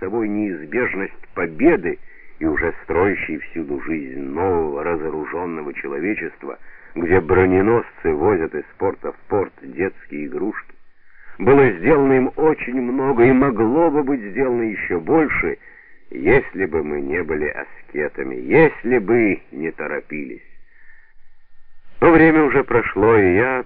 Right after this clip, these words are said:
переменив свою специальность, говорю сегодняшнему дню: "Дорожи прошлым". У советского искусства есть своё великое прошлое,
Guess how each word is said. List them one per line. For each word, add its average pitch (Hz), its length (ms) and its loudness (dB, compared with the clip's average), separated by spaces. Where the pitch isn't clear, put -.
переменив 78 580 0
свою 71 280 -2
специальность, 107 720 -4
говорю 69 460 -6
сегодняшнему 67 760 -10
дню: 62 400 -12
"Дорожи 67 800 -10
прошлым". - 560 -12
У 71 120 -8
советского 80 640 -6
искусства 76 540 -12
есть 76 440 -6
своё 67 280 -10
великое 82 760 -8
прошлое, 78 720 -12